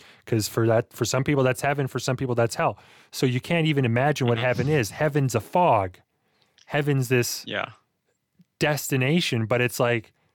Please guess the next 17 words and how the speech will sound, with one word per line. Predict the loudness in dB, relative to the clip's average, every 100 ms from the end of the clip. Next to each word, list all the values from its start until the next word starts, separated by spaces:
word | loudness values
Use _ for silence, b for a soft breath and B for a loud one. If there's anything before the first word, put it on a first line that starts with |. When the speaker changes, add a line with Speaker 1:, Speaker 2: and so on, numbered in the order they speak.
| _ _ _
Speaker 1:
a, | -6 -6 _ _ _ _ _ _ _ -14 -4
a | -4
shrouded | -2 0 2 0 -2
one. | -4 -4
It's | -2
one | -2 2
where | 0
it's | 0
like, | 0 -2 -2
I | 0
know | 2 2
I'm | 2
gonna | 0
be | -2
taken | -2 -2 -4
care | -2 0 0
of. | -2